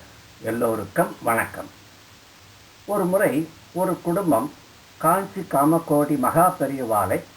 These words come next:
தரிசிக்க காரில் சென்று கொண்டிருந்தனர். வழியில் அந்த குடும்ப தலைவர் டிரைவரை பார்த்து, "டிரைவரே,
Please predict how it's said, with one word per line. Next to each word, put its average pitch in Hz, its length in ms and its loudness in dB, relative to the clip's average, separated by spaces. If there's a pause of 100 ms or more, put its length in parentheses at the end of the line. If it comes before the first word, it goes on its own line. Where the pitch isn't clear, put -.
(340)
தரிசிக்க 165 600 -2 (640)
காரில் 185 400 2
சென்று 151 240 -2
கொண்டிருந்தனர். 104 560 -6 (760)
வழியில் 160 520 0 (540)
அந்த 170 320 0
குடும்ப 190 340 0
தலைவர் 139 520 2 (320)
டிரைவரை 147 360 2
பார்த்து, 113 340 -2
"டிரைவரே, 147 520 2